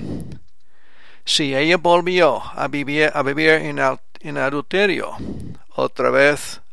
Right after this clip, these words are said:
habría significado que ella no se había arrepentido. Entonces, si decimos que estamos bien con Dios,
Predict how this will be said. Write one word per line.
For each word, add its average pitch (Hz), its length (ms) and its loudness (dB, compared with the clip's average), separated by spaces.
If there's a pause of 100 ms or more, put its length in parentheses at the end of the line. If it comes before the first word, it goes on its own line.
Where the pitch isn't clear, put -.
habría 131 360 -2
significado 143 840 0
que 123 240 -2
ella 135 360 -2
no 131 340 -4
se 131 240 0
había 123 380 -2 (420)
arrepentido. 127 1300 0 (1400)
Entonces, 175 560 2
si 165 140 4
decimos 170 920 0 (760)
que 180 100 -2
estamos 214 460 4
bien 185 240 2
con 156 240 -2
Dios, - 680 -2